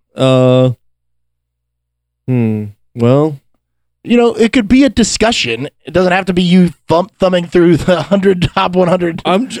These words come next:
Speaker 1: I'm, I'm trying to look for someone that's, that's a possibility.
Speaker 2: Exactly.
Speaker 1: I said Jason Alexander. You don't. You have no room to discuss that.
Speaker 2: Yes, I do.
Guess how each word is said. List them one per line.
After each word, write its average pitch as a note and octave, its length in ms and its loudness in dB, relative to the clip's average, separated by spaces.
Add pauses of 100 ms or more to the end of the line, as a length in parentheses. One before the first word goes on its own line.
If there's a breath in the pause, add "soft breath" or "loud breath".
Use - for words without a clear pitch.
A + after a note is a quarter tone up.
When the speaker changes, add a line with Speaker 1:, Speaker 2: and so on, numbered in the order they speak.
Speaker 1:
I'm, G3+ 160 2
I'm A#3+ 280 0
trying A#3 260 0
to A#3 180 2
look B3 180 2
for A#3+ 140 2
someone B3 280 2 (100)
that's, B3 180 0
that's A#3 200 0
a A#3 60 2
possibility. A#3+ 840 2
Speaker 2:
Exactly. A2 640 -6 (1400)
Speaker 1:
I G3 180 0
said A3+ 320 0
Jason D3+ 300 0
Alexander. C3+ 400 2
You C3 300 2
don't. C3 320 -4
You C#3+ 100 2
have D3 100 2
no C3+ 180 2
room C3 360 0
to A#2+ 60 0
discuss A2 420 -4
that. - 220 -16 (500)
Speaker 2:
Yes, D#3+ 200 0
I C#3+ 60 2
do. A#2+ 300 0